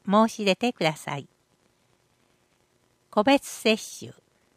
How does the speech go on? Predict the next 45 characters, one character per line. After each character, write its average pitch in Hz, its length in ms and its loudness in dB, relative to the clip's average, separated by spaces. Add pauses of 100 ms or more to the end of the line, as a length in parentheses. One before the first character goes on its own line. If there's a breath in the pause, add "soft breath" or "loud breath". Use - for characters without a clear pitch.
(120)
町 302 280 8
内 175 380 0
委 - 80 -10
託 226 300 4
医 202 140 -2
療 254 280 6
機 - 100 -20
関 180 300 0
で 147 280 -6
申 208 200 4
し - 180 -10
込 202 120 2
み 185 320 -6
実 175 160 -6
施。 - 460 -10 (1600)
複 330 300 2
数 320 300 2
回 190 260 2
接 - 340 0
種 262 80 -2
の 247 160 6
ワ 247 100 6
ク 226 140 -2
チ 175 220 -4
ン 165 100 -4
に 170 100 -2
は、 143 220 -4 (380 soft breath)
そ - 180 2
れ 277 160 8
ぞ 226 140 6
れ 175 160 6
定 226 320 4
め 262 180 2
ら 254 140 6
れ 226 80 2
た 170 160 2
接 226 180 0 (160)
種 254 140 -2
間 262 260 0
隔 190 300 -4
が 226 160 6
あ 175 40 4
り 147 140 -4
ま 131 140 -8
す。 - 260 -20